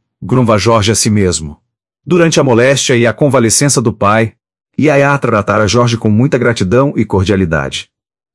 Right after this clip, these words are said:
Algum tempo depois, começou, começou a diminuir essa aparência,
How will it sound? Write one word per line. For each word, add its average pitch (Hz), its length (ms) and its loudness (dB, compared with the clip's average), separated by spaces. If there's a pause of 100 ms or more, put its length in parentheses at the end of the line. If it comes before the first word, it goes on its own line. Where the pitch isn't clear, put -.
(200)
Algum 110 320 0
tempo 113 240 -2
depois, 143 520 0
começou, 107 320 0
começou 135 340 2
a 127 40 2
diminuir 117 440 2
essa 107 200 0
aparência, 117 580 0